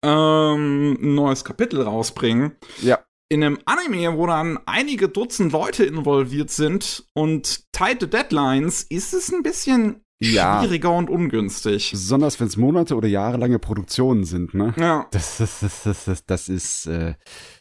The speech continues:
Speaker 2: ja, du kannst nicht einfach alles über den Haufen werfen, aber dann, <laughs> wenn Anno drauf besteht, dann ist es
Speaker 1: Mhm.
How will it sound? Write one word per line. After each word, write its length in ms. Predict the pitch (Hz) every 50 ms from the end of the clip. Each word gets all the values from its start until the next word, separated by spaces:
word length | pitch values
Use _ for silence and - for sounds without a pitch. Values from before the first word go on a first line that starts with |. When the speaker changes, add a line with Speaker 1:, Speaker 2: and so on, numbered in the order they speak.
| _ _ _ _ _ _ _ _ _
Speaker 2:
ja, 220 | - 139 160 170 165
du 60 | 131
kannst 180 | - 143 -
nicht 140 | - 175 185
einfach 180 | - 165 - 147
alles 160 | 135 127 117
über 160 | 113 104 107
den 100 | 101 101
Haufen 260 | 104 107 101 104 101
werfen, 300 | 98 98 101 104 - 147
aber 280 | 151 107 101 104 104 101
dann, 260 | 117 123 117 117 110
<laughs> 140 | 95 - -
wenn 240 | 117 98 120 131 -
Anno 320 | - 110 113 131 123 127
drauf 280 | 120 104 104 98 - -
besteht, 580 | - 117 - - 127 120 117 156 - - - - - -
dann 300 | 139 120 110 95 92 - _ _ _ _ _ - - - _ _ _ _ _ _ _ _ _ _ _ _ -
ist 260 | 151 151 151 151 156
es 140 | 151 147 135
Speaker 1:
Mhm. 80 | 160